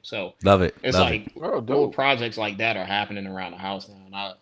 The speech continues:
Speaker 1: I look forward to more. Both of us look forward to more.
Speaker 2: That's awesome.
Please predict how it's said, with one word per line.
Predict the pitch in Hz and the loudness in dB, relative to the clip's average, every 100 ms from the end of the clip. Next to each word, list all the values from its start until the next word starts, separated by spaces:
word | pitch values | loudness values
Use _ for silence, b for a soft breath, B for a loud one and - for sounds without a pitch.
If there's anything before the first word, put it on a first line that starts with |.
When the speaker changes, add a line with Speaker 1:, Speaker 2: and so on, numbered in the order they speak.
| _ _ | _ _
Speaker 1:
I | 107 | -8
look | 117 110 | -6 -6
forward | 117 107 98 | -4 -6 -6
to | |
more. | 98 95 90 | -8 -8 -10
Both | 95 117 113 | -4 -4 -4
of | |
us | 107 - _ | -14 -16 _
look | 107 98 | -16 -14
forward | 90 - | -18 -18
to | - | -20
more. | _ _ _ _ _ _ _ - | _ _ _ _ _ _ _ 4
Speaker 2:
That's | 117 113 | 4 8
awesome. | 104 - 76 | 6 4 -6